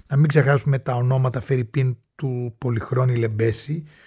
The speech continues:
Αυτός είναι ο Παπαδιαμάντης της ζωγραφικής, είναι Σαλαμίνιος, είναι και αυτός ψάλτης, είναι από νησί δηλαδή.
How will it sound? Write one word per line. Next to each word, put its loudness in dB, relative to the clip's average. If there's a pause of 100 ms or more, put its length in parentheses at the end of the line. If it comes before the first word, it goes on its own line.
(460)
Αυτός 2
είναι 0
ο -4
Παπαδιαμάντης -8
της -16
ζωγραφικής, -6
είναι 0
Σαλαμίνιος, 0
είναι -2
και -2
αυτός -6
ψάλτης, -2
είναι 0
από -6
νησί -6
δηλαδή. -8